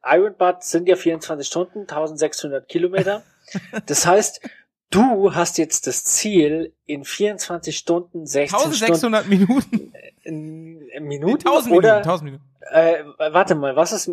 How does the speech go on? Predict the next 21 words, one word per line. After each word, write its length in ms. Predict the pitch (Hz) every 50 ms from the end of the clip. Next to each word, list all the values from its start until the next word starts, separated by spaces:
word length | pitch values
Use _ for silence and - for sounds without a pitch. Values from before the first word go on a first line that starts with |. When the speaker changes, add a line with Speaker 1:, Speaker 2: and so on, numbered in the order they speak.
| 160 -
Speaker 1:
was 200 | 156 175 175 220
ist 100 | 202 196
jetzt 180 | 214 202 -
mehr? 200 | 202 175 147 135
Tausendsechshundert 800 | 135 147 156 165 170 175 160 170 165 - - 180 160 151 143 139
Minuten 360 | 151 147 156 165 185 180 180
oder 200 | 165 156 156 143
sechzehn 320 | 135 147 143 - - 143 131
Stunden? 400 | - - 143 131 117 - 131 - _ _ _ _ _ _ _ _ _ _ _ _ _ _ _ _ _ _ _ _ _ _
Du, 100 | - 156 - - 147 143
du 140 | 170 170 180
hast 200 | 214 226 - -
das 120 | 175 -
Ziel, 420 | - - 202 220 233 240 247 - _ -
in 160 | 156 156 156
vierundzwanzig 520 | - - 208 208 202 - 190 175 156 147
Stunden, 360 | - - 180 185 180 - 170 135
sechzehn 420 | 139 156 175 170 175 - 170 156
Stunden 380 | 147 - - 156 156 147 147 -
Podcast 420 | - 151 151 - 123 117 - -
aufzunehmen. 560 | 98 113 - - - 123 123 127 123 123 _